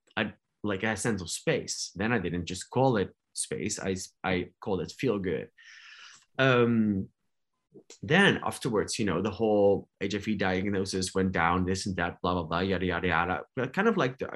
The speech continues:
the, the, the, I would say that density, but also, like, like, it felt, like, very constricted, not only energetically, but I also noticed that I didn't enjoy moving that much anymore.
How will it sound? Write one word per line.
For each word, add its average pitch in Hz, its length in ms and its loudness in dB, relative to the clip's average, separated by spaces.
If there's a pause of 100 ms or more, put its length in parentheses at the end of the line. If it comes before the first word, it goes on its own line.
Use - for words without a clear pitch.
(100)
the, 98 160 2
the, 95 180 -2 (140)
the, 92 320 0 (280)
I - 40 0
would 233 160 6
say 117 240 6
that 101 380 0
density, 110 720 0
but 90 200 -4
also, 147 400 2
like, 95 300 0 (240)
like, 104 340 -2 (840)
it 165 80 -4
felt, 302 320 2
like, 123 240 4 (120)
very 120 280 6
constricted, - 960 -2
not 113 240 0
only 127 340 4
energetically, 107 560 0
but 101 160 0
I 87 140 2
also 107 280 0
noticed 98 360 0
that 87 320 0
I 98 80 0
didn't 123 340 -2
enjoy 95 320 0
moving 95 520 2
that 78 200 -8
much 90 400 -2
anymore. 80 520 -6